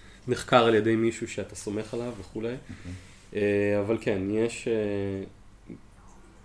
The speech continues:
Speaker 1: יש ראיות פיזיות כאלה ואחרות שאנשים טוענים שהגיעו מהתרסקויות של עב"מים. אה,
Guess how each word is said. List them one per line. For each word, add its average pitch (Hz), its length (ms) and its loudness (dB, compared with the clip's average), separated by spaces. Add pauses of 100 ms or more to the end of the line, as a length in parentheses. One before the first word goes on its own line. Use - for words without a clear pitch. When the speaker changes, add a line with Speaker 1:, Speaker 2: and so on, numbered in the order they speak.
(120)
Speaker 1:
יש 143 320 2
ראיות 120 360 6
פיזיות 127 440 0
כאלה 107 340 0
ואחרות 98 480 -4
שאנשים 101 500 -8
טוענים 101 380 -6
שהגיעו 98 400 -6
מהתרסקויות 98 1200 -4
של 113 200 -4
עב"מים. 127 460 -4 (760)
אה, 95 60 -6